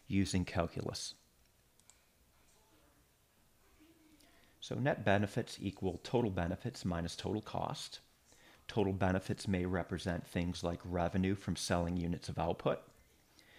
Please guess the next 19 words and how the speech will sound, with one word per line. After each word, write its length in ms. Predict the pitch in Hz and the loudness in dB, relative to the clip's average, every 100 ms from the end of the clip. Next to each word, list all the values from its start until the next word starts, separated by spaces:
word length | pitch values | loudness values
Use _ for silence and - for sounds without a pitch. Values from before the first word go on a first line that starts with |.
| - - | -20 -16
It 140 | - - | -12 -2
could 160 | 92 | 0
represent 440 | 92 87 95 92 87 | 0 -2 0 2 2
improved 460 | 82 - 101 85 | 0 0 0 0
health 300 | - 90 92 | 2 4 4
outcomes 560 | 107 90 - 113 117 143 | 4 4 2 0 0 -2
from 260 | - 90 85 | -2 0 0
reducing 460 | 80 87 82 - | 2 2 2 -4
pollution. 560 | 78 85 87 95 147 180 - _ _ - - - - - - - - | -2 0 0 0 -2 -2 -8 _ _ -20 -20 -20 -20 -20 -20 -20 -10
It 160 | - - | -6 -2
may 180 | 85 | 0
represent 560 | 85 85 - 87 90 78 | 2 0 -2 0 0 2
better 180 | 92 87 | 2 2
performance 640 | - - 98 92 98 - | -2 -2 2 2 2 2
on 160 | 92 92 | 2 4
an 140 | 92 | 2
exam 460 | 92 87 87 87 90 | 0 0 0 2 0
from 180 | - 90 | 0 -2
studying. 600 | - 85 82 80 73 | 0 0 0 -2 -6